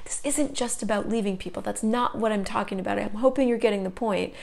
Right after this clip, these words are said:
That's all just a choice. It's what do you desire to be in the world? What do you desire to be in the world? What are you and what do you desire to choose to be in the world? In your world, in your life? And for me, it was like, I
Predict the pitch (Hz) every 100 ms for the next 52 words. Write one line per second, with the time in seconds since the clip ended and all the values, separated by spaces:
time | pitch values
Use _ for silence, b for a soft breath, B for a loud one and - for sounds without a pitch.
0 | B B B 226 302 - - 302 370 -
1 | 285 - 196 - 320 294 214 - 233 -
2 | 240 320 320 320 320 302 277 240 233 226
3 | 196 226 233 220 196 185 170 - - 220
4 | 226 269 285 269 269 247 240 202 226 285
5 | 254 175 165 - - B B B 247 262
6 | - 247 302 262 196 190 202 214 226 226
7 | 220 214 202 196 - 311 302 285 254 214
8 | 311 359 302 190 160 - - - - B
9 | B B 247 240 269 320 403 311 190 170
10 | - - 226 226 247 320 403 233 170 -
11 | - - - B B B B - 247 247
12 | 240 262 247 311 381 269 - 233 240 226
13 | 220 - - 269